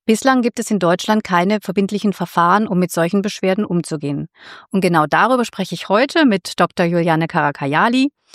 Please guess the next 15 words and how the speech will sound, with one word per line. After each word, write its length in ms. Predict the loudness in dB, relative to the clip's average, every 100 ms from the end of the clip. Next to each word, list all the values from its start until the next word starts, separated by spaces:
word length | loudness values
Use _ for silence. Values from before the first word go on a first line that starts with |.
| -20 -10
Sie 180 | -2 -2
ist 140 | 0
Professorin 640 | -4 -2 0 2 4 2
für 200 | 2 0
Soziologie 640 | 0 -2 0 0 2 0 0
an 140 | 2
der 120 | 0
Evangelischen 560 | 0 0 0 0 0 0
Hochschule 400 | -2 -2 0 2
Berlin 540 | 2 2 2 4 2
und 260 | 2 0 2
leitet 360 | 0 0 0 -4
das 120 | -4
Forschungsprojekt 840 | -4 -2 -6 -8 -4 -2 -2 -2
oras. 540 | 0 0 0 -4 -10